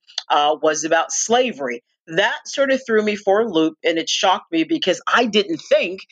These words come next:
that New Zealanders would be interested in the subject of slavery. And one woman said to me, she says, "Well, Victoria, we get glimpses of, of, of slavery, uh, and,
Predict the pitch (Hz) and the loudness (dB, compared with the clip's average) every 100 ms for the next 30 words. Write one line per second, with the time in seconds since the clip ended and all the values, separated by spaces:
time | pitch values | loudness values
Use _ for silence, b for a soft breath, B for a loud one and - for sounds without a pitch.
0 | B B B 160 170 - 156 160 147 165 | B B B 0 0 0 0 0 2 2
1 | 247 214 151 156 147 165 147 151 165 262 | 2 0 0 0 0 -4 -2 0 2 0
2 | 285 - 156 151 - 175 175 - 135 127 | -4 -2 -2 0 0 0 -2 0 0 -2
3 | 165 175 170 - 285 392 180 131 B B | -2 -2 -2 0 2 2 0 -2 B B
4 | B 180 185 208 262 240 226 196 - 240 | B 0 2 2 2 0 0 -2 0 0
5 | 269 233 190 185 - 226 220 202 196 185 | -2 -2 0 0 -2 -2 0 0 0 -2
6 | 190 - 220 202 190 175 - B B B | -2 -2 0 2 2 2 0 B B B
7 | 190 226 226 202 160 160 190 262 - 170 | -2 -2 0 -2 -2 -2 0 0 -4 -2
8 | 156 143 - 151 147 143 - 151 143 135 | -2 -2 0 2 2 0 0 2 2 -2
9 | 156 151 - 175 165 143 147 147 160 190 | -4 -2 -2 0 0 -2 -2 -2 -2 -8
10 | - 151 143 143 143 - 151 151 | -4 0 2 2 0 -2 -2 -2